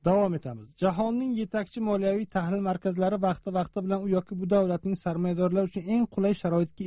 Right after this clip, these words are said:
ega ekanligiga oid ma'lumotlarni e'lon qilib turadi. Iqtisodiy tahlil bilan shug'ullanuvchi Standard Poor's kabi agentliklar e'lon qiladigan hisobotlarda xorijiy investorlarning sarmoya yotqizishi uchun eng yaxshi shart-sharoitlar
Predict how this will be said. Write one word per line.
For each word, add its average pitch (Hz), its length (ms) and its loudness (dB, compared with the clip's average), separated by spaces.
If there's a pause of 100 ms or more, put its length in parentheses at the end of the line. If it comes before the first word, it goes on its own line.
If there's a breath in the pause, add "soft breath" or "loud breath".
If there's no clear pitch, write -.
ega 185 220 0
ekanligiga 175 500 4 (480 soft breath)
oid 190 260 4
ma'lumotlarni 160 640 0 (140)
e'lon 156 300 0
qilib 156 220 -4
turadi. 143 300 2 (1120)
Iqtisodiy 165 500 2
tahlil 165 260 2
bilan 175 200 2
shug'ullanuvchi 170 540 2
Standard 175 500 0 (100)
Poor's 190 260 0 (120)
kabi 175 240 2 (480 soft breath)
agentliklar 185 600 2 (100)
e'lon 185 220 2
qiladigan 185 320 2
hisobotlarda 202 560 2 (100)
xorijiy 185 440 2
investorlarning 190 680 0
sarmoya 170 320 2
yotqizishi 165 440 0
uchun 247 180 6 (480 soft breath)
eng 254 120 6 (100)
yaxshi 202 220 0 (100)
shart-sharoitlar 165 600 0